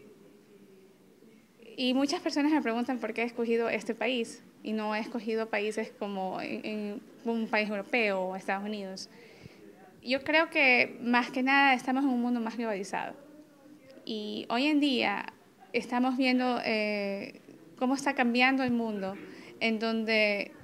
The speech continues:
Asia está, está, está también siendo prominente dentro de, de, de, de las relaciones en el mundo. Y cuando llegué a, acá, realmente yo estaba un poco fascinada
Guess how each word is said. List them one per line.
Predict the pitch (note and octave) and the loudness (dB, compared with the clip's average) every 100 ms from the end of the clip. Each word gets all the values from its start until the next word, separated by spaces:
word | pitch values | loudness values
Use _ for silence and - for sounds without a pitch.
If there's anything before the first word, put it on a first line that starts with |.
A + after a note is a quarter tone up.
| - | 4
Asia | C4+ F#4 - B3 A3 | 6 6 4 4 4
está, | A3 - A3 G#3+ | 0 -2 0 0
está, | G#3+ - A3 | -2 -2 -2
está | G3+ - | -2 -2
también | A3+ A3 A3+ A3 A3 | -2 -2 0 -2 -2
siendo | A#3+ A3+ A3 G#3+ F#3+ F#3 G#3 - - - - - - | -2 -2 -2 -2 -2 -4 -8 -18 -20 -20 -20 -20 -4
prominente | B3+ A#3+ A#3 B3+ A3 G3+ | 2 4 6 6 4 0
dentro | F#3+ F#3 G3 F#3+ | -4 -4 -6 -4
de, | F3+ - F#3+ - | -4 -4 -6 -6
de, | G3+ | -8
de, | - G3+ - | -6 -8 -4
de | G3+ | -4
las | G3 | -4
relaciones | G3 F#3 F#3+ G#3+ G3+ | -4 -4 -4 -4 -6
en | G3 | -8
el | F3+ | -6
mundo. | G#3 B3+ - - - - - - - - - - | -4 -4 -6 -10 -18 -20 -20 -20 -20 -20 -20 -10
Y | A3 G#3 G#3 G3+ B3 | -6 -4 -4 -6 0
cuando | A#3+ B3 | 2 6
llegué | B3 B3+ D#4 | 6 6 6
a, | G4+ - | 6 4
acá, | C4+ C4+ C#4 C#4+ - - - - - - - - - - - - - - | 2 2 2 2 0 -6 -20 -20 -20 -20 -20 -20 -20 -20 -20 -20 -20 -2
realmente | C#4+ C#4+ D4 D4 D4 D#4+ D4+ - - - | 6 8 8 6 8 8 8 4 -6 0
yo | B3+ | 2
estaba | D4 D4 C#4 C#4 C#4 | 4 6 8 8 6
un | C#4 A#3+ | 4 0
poco | B3+ C4+ | -2 -2
fascinada | B3+ A#3 G#3+ A3 B3 A3 G#3+ | -2 -4 -2 2 4 4 2